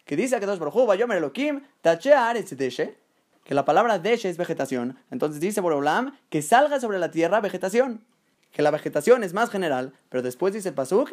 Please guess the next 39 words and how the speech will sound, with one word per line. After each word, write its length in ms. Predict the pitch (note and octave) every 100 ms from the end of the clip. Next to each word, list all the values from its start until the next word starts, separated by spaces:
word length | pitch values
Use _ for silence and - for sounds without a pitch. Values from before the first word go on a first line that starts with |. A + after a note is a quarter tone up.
| - -
"A 100 | B3
ese 220 | C#4+ D4
mazria 340 | A3+ G#3+ A3+
zera", 260 | F3+ C3 A#2 _ _
que 120 | D3+
sea 220 | D3 A3+
una 180 | C4 G3+
hierba 460 | D#3 E3+ A3+ C#4 G4 C5 _ _
que 140 | -
produzca 480 | F3 F#3 A#3 D4 C#4+
semilla. 460 | A3 G3+ E3 A#2 - _ _ _ _
Que 100 | C#3
aquí 160 | C3+ F#3+
la 80 |
hierba 300 | G#3 E3+ D#3
va 80 | F3
a 40 | E3
ser 120 | F3
más 160 | E3
particular, 560 | D3+ C#3+ D3+ B3+ G3+ - _
que 80 | C#3
así 160 | D#3+
dice 180 | F#3 G#3
Rashi, 260 | C#4 F3 D3
"Tachea 360 | D3 B3 B3+
haaretz 240 | D#3 C#3+ C#3+
deshe 540 | D#3 C#3+ D3 D3 D3 _
a 80 | F3+
ese", 280 | F#3+ C3+ A2+ A#2 _ _ _ _
que 140 | - C#3
salga 300 | A#3+ C4+ B3
sobre 180 | G#3+ G3
la 100 | E3
tierra 200 | G3 D#3+
vegetación 600 | C3+ A2+ - G3+ D#4+ F#4+ _ -
y 80 | D3+
que 140 | E3
sean 500 | A#3+ D4 A#3 A#3 A#3+
hierbas, 540 | E3 G3 D4+ G3+ D3